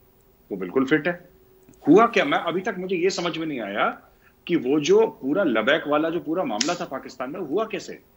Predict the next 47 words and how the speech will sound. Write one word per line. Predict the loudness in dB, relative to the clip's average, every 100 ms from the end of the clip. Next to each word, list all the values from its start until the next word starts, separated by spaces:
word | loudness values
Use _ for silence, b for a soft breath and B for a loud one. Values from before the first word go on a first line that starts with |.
| _ _ -10
उसका | -6 -2
हुआ | 0 0 0
क्या | -2
सर? | -2 -4 -6 _ _ _ _ 0
क्या | 0
फ्रांस | 2 0 -2 -4
ने |
माफी | -4 0 0
मांग | 0 -4
ली | -2 -2 -2 -8 b b
या | 0
फ्रांस | 2 -2 -2
ने | -2
बोला | 0 0
कि | -2
हमारे | -2 -2 0
यहाँ | 0 0
blasphemy | -2 -2 -2 0
वाले | 0 2
कार्ट-, | 0 0 -6 -10
अ, | -4
cartoons | 0 0 0 0
आज | 0 0
के | 0
बाद | 0
नहीं | 0 0
छपेंगे? | -2 -2 0 2 2 2 B B B 2
क्या | 4
फ्रांस | 2 -2 -2 -4
ने | -10
अपना | -10
सफीर | -10 -2 0
वापस | 0 -2 -2
बुला | -2 -2
लिया? | -2 -2
हुआ | 0 0
क्या? | 0 -6 -6 -14 -12
अचानक | -4 -4 -2
पाकिस्तानी | -4 -4 -4 -4
बंद | 0 -2 0
कैसे | 0 0
हो | -2
गए, | -2 -6 -14 -14 -2
चुप | 0 4
क्यों | 4
हो | 4
गए? | 0